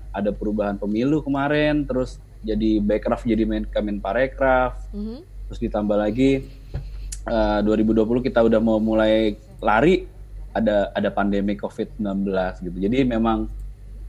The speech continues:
Speaker 1: masih banyak, banyak ininya, masih hambatan-hambatannya memang banyak. Sem-,
Speaker 2: I-,
Speaker 1: tapi semoga
Speaker 2: iya.
Speaker 1: dengan ada acara ini kita
Speaker 2: Mhm.
Speaker 1: jadi ke mention ke beberapa, eh, baik itu korporasi ataupun pemerintah yang, yang,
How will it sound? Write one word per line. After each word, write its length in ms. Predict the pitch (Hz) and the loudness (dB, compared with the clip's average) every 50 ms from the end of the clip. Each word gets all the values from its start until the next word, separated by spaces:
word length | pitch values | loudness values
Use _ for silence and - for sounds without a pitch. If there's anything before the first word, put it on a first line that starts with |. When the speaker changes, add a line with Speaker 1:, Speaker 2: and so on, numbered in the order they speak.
| - - - - - - - - - - - - - - - - - - - - - | -12 -12 -12 -12 -12 -14 -14 -16 -18 -18 -18 -18 -18 -16 -14 -14 -12 -12 -10 -8 -6
Speaker 1:
masih 320 | 120 117 - - 131 123 | -6 -4 0 2 2 2
banyak, 320 | 120 120 117 113 117 117 113 - - - - - | 4 4 4 6 4 4 2 -2 -8 -12 -4 0
banyak 640 | 123 113 110 110 113 113 113 110 110 110 110 110 - 120 | 2 4 4 4 4 4 4 4 2 2 0 0 0 0
ininya, 480 | 113 117 120 123 139 143 143 131 120 113 | 2 2 2 2 2 2 2 0 0 -2
masih 160 | - 120 117 | -2 -2 0
hambatan-hambatannya 720 | 113 110 107 - 117 107 113 110 107 104 101 110 117 127 | 2 2 2 0 0 0 0 0 0 0 0 0 0 0
memang 240 | 123 120 113 110 107 | 0 0 -2 -2 0
banyak. 320 | 104 98 95 101 104 101 | 0 0 0 0 -2 -4
Sem-, 160 | - - 110 117 | -4 -4 -2 -2
Speaker 2:
I-, 80 | 117 | -2
Speaker 1:
tapi 240 | 117 - 113 185 202 | 0 0 0 2 2
semoga 320 | 196 185 131 131 151 180 | 2 4 4 6 6 6
Speaker 2:
iya. 40 | 170 160 | 6 4
Speaker 1:
dengan 160 | 135 131 123 | 4 4 4
ada 160 | 113 113 107 | 4 4 4
acara 240 | 104 - 120 113 113 | 4 4 4 4 4
ini 320 | 107 107 117 147 160 151 - | 4 6 6 4 4 4 2
kita 480 | - 117 - 156 156 151 139 - - | -2 0 2 4 4 4 2 0 -2
Speaker 2:
Mhm. 320 | - 226 233 233 247 254 110 | -2 -2 0 0 0 0 0
Speaker 1:
jadi 140 | 110 117 113 | 0 0 0
ke 120 | - - 110 110 113 107 107 107 - - - | -2 -2 -6 -4 -4 -4 -6 -6 -10 -10 -6
mention 320 | - 113 - - 131 127 | -6 -4 0 2 2 2
ke 200 | 123 113 117 107 101 98 98 | 2 2 2 2 2 2 2
beberapa, 720 | 101 98 101 101 98 95 - 107 101 101 101 101 98 - - - - - - - - - - - - - | 0 0 0 0 0 0 0 0 0 2 0 0 -2 -4 -6 -10 -14 -16 -14 -12 -12 -12 -12 -14 -12 -10
eh, 160 | - 101 101 | -6 -4 -2
baik 380 | 98 95 95 95 - 101 - - | 0 0 0 0 -2 -4 -4 -2
itu 340 | - 202 98 98 98 - - - | 0 0 0 0 0 -2 -4 -6
korporasi 640 | 101 98 - 113 101 101 98 98 98 - - 127 110 | -6 -4 -2 -2 0 0 0 0 0 0 0 2 2
ataupun 400 | 101 - 101 92 - 117 113 104 | 2 0 -2 -2 -2 -2 -2 -2
pemerintah 560 | 107 98 95 104 101 98 98 - 101 95 - - - - - - - | -2 -2 -2 -2 -2 -2 -2 -2 -4 -4 -4 -6 -8 -8 -8 -6 -6
yang, 160 | - 104 95 95 92 95 107 - | -4 -4 -4 -4 -4 -4 -6 -6
yang, 140 | - 95 95 | -8 -6 -6